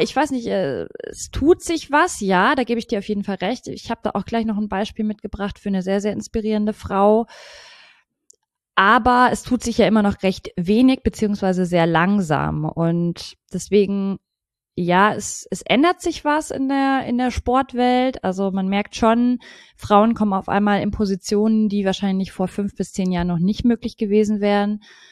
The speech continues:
Ähm, und es werden auch immer mehr Frauen. Mm,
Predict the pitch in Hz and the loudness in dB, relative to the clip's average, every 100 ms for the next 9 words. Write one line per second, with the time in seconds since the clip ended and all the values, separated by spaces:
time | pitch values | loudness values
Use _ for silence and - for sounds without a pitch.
0 | - - 185 180 - 190 - 190 185 190 | -20 -6 -4 -2 -4 -6 0 0 2 0
1 | 185 175 175 214 262 - 226 226 240 247 | 2 2 2 2 -2 -6 -4 -2 -2 -4
2 | 247 _ _ _ _ _ _ _ _ _ | -8 _ _ _ _ _ _ _ _ _
3 | _ _ 220 226 226 220 220 220 208 | _ _ 0 2 2 2 0 -2 -4